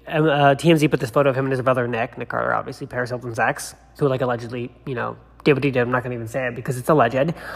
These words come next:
Um, he's such a cute boy. Sources close to Aaron's brother, Nick Carter, tell T M Z Nick and his wife, Lauren, have no part in wanting to put Aaron, Aaron under conservatorship,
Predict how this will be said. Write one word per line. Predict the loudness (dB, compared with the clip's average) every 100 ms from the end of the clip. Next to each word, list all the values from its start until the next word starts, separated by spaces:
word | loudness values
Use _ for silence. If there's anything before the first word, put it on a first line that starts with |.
| -4 4
Um, | 4 4
he's | 0
such | -8 -8
a |
cute | -2 0 0
boy. | 0 -2 -2 -6 -16 _ _ -18 -2
Sources | 2 2 2 2
close | 4 4
to | 2
Aaron's | 2 2
brother, | 2 2
Nick | -2
Carter, | 0 0 0
tell | -2
T | -2 -4
M | -4
Z | -4 -4
Nick | -4 -4
and |
his | -4
wife, | -4 -4
Lauren, | 0 0 0
have | -2
no | 0 4 4
part | 4 2 2
in | 0
wanting | 0 0
to | -4
put | -8
Aaron, | -6 -6 -6 -4
Aaron | 0 2 2
under | -2 -4
conservatorship, | -4 0 0 0 0 -2